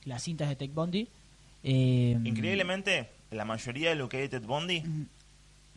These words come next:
Speaker 2: son documentales hechos por el mismo director. Joe Bellinger está obsesionado con Ted Bundy.
Speaker 1: Ah, literal. Bien,
Speaker 2: ¿Ven?
Speaker 1: bien.
Speaker 2: ¿Ven? Yo,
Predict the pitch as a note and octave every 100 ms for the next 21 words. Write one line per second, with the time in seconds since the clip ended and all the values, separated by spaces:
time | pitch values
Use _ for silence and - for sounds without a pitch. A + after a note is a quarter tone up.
0 | - - C3 C#3 G#2+ A2 - A2 A#2 C#3+
1 | E3+ G3+ A3 - - - - - - D3+
2 | D#3 F3 - A#2+ A#2 C3+ B2+ A2 G#2 G2
3 | - - - A2 B2 A#2+ C3+ C#3 C#3 -
4 | G#2+ - A2+ G#2+ - - G2+ - G#2 A#2+
5 | A#2 G#2 G2 G2 F#2 F#2 F#2+ - A3+ E3+
6 | C3 B2+ A#2+ D3 C#3+ D#3 A2 B2 B2+ F3+
7 | G#2+ C3+ A#2